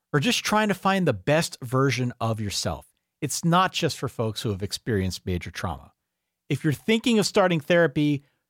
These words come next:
give BetterHelp a try. It's entirely online, designed to be convenient, flexible, and suited to your schedule. Learn to make time for what makes you happy with BetterHelp. Visit betterhelp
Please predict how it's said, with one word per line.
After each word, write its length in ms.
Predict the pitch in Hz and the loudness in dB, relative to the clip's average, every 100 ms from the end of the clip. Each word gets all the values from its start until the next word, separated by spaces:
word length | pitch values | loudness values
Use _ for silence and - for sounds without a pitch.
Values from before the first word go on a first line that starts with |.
| _ | _
give 160 | - 226 | 0 0
BetterHelp 500 | 202 226 202 208 220 | 4 4 4 4 2
a 40 | |
try. 400 | 190 - 92 - - | -2 0 0 -2 -8
It's 180 | 117 - | -8 -4
entirely 680 | 127 - - 190 220 208 170 | -4 -4 0 2 4 4 4
online, 580 | 135 127 139 147 147 | 4 2 2 2 2
designed 440 | 127 113 117 165 170 | 0 -2 2 2 2
to 60 | |
be 100 | 131 | 0
convenient, 580 | 117 92 95 160 147 139 | -2 -2 2 4 4 0
flexible, 680 | - 147 139 - 135 123 113 _ _ | -2 -2 0 -2 -2 0 -2 _ _
and 120 | - 90 | -6 -2
suited 400 | - 147 131 117 | 2 4 2 0
to 140 | - | 0
your 380 | 120 101 104 104 | 0 0 0 -2
schedule. 540 | - - 82 85 - _ _ _ - | -2 -4 -6 -8 -20 _ _ _ 0
Learn 280 | 156 247 254 | 4 6 6
to 60 | |
make 380 | 226 226 233 - | 6 6 4 0
time 540 | - 202 220 208 127 | -2 2 4 4 2
for 160 | 113 151 | 0 0
what 260 | 139 165 143 | 2 0 2
makes 320 | 156 - - | 0 0 0
you 120 | 156 | 2
happy 460 | 135 135 - 71 - - | 2 0 -2 -10 -12 -10
with 160 | 98 | -6
BetterHelp. 480 | - 120 107 - - - _ _ _ _ | -2 0 -2 -6 -10 -18 _ _ _ _
Visit 440 | 135 131 117 - 104 | -2 0 0 -6 0
betterhelp 560 | 156 170 143 202 220 | 2 4 4 2 0